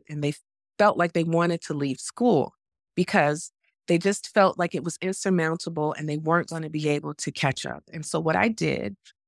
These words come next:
was listen. I provided them resources to the Health and Wellness Center because I am not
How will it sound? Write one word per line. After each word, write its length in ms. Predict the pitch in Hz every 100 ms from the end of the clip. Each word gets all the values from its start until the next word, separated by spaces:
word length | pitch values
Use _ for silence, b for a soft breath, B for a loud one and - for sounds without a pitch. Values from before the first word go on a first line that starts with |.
| -
was 200 | 190 190
listen. 500 | 180 170 - 143 214 _ _ _ _ _ _ _ -
I 200 | 156 160
provided 540 | - 175 151 151 165 175
them 200 | 175 175
resources 580 | 165 - 151 160 170 -
to 120 | 165
the 80 | 165
Health 260 | 156 151
and 120 | 214
Wellness 300 | 185 147 147
Center 420 | - - 143 151 185
because 420 | 170 - 151 -
I 120 | 143
am 200 | 143 139
not 380 | 143 135 135 -